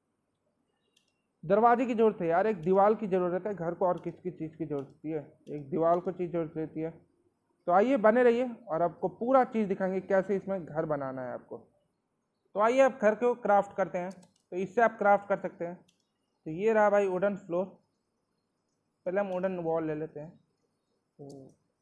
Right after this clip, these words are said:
craft हम कर लेते हैं, बारह इसको ले लेते हैं, बारह items crafting हो रही है। तो आप देखते जाइए हमारा घर कुछ ही चंदों में बन के तैयार मिलेगा, वो भी Life After के अंदर,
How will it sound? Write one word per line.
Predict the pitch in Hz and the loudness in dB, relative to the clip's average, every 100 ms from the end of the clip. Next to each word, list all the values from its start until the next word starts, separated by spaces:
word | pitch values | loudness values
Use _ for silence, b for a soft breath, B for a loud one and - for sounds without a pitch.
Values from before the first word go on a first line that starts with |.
| _ _ | _ _
craft | 160 175 175 | -2 0 0
हम | 170 | -6
कर | 160 165 | -6 -4
लेते | 165 165 | -4 -6
हैं, | 156 | -4
बारह | 156 160 | -2 -2
इसको | 165 170 | -4 -4
ले | 165 160 | -4 -4
लेते | 160 165 | -4 -8
हैं, | 170 _ _ 175 | -12 _ _ -8
बारह | 165 175 196 | -2 2 2
items | 180 190 185 | 0 -2 -2
crafting | 180 175 196 185 | 0 0 -2 -4
हो | |
रही | 170 | -4
है। | 180 - _ _ _ _ | -6 -10 _ _ _ _
तो | 220 | 2
आप | 247 | 4
देखते | 247 - 254 | 2 0 0
जाइए | 247 | 2
हमारा | 226 226 214 | 4 2 2
घर | 180 226 214 220 - _ _ _ _ | 2 2 2 -4 -12 _ _ _ _
कुछ | 240 269 | -4 -2
ही | 254 | -2
चंदों | 247 233 226 | 0 0 0
में | 226 | 0
बन | 202 202 | 0 0
के | 202 | -2
तैयार | 208 196 190 196 | 0 4 4 4
मिलेगा, | 190 180 190 - 143 | 0 0 0 -2 -6
वो | 165 170 | -4 0
भी | 190 | 2
Life | 180 180 180 | 2 2 2
After | 175 180 175 | 0 -2 -6
के | 170 | -6
अंदर, | 165 | -4